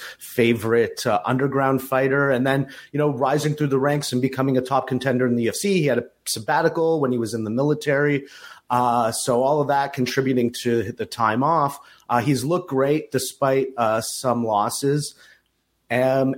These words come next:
and, uh, you know, you can't always put the number one guy in there every single time. It would be great to see Holloway in there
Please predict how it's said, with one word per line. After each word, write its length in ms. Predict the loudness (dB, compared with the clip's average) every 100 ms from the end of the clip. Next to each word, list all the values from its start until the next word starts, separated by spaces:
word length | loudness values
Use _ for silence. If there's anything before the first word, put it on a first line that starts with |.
| -2
and, 340 | 0 2 2
uh, 80 | 0
you 140 | 0
know, 360 | 0 0 -2 -6 _ -6
you 60 | -2
can't 260 | 0 0
always 340 | 0 0 0 0
put 260 | -2 0
the 60 | 2
number 300 | 2 2 2
one 260 | 2 2 2
guy 340 | 2 4 2
in 360 | 0 0 2 4
there 240 | 2 2
every 240 | 0 0
single 300 | 0 0 -2
time. 360 | 0 2 2 2
It 140 | 2
would 180 | 2 0
be 120 | 0
great 260 | 0 0 0
to 80 | -2
see 400 | -4 -2 0 0
Holloway 540 | 0 0 0 2 0
in 100 | 0
there 380 | 0 0 0 -2